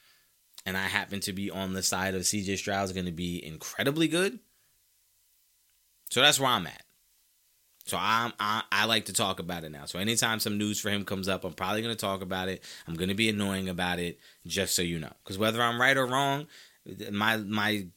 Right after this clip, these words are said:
my career depends on this. My career lives on this. My ability to acknowledge that I'm wrong or acknowledge that I'm right, that's what I'm all about.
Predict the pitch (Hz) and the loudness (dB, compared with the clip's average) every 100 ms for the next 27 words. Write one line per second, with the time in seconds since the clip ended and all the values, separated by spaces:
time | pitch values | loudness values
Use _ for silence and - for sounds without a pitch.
0 | - 107 101 - 127 120 117 113 110 95 | -6 0 0 2 4 6 6 4 0 -2
1 | 76 58 - - - - 82 87 113 110 | -2 -8 -14 -18 -18 -16 -8 -4 0 6
2 | 117 113 117 123 107 95 82 69 80 87 | 6 6 6 6 4 0 0 -6 -6 -4
3 | 90 107 110 107 104 107 95 101 123 147 | 0 0 2 2 0 0 0 0 2 2
4 | 139 139 143 143 143 151 160 165 - - | 2 4 4 4 2 2 0 -2 -10 -16
5 | - - 123 127 120 117 117 110 104 98 | -14 2 6 8 6 4 4 2 2 0
6 | 104 123 143 143 - - _ _ - - | 0 2 4 4 0 -12 _ _ -20 -20
7 | _ _ - 95 - 120 113 113 107 87 | _ _ -2 0 4 4 4 2 2 0
8 | - | -6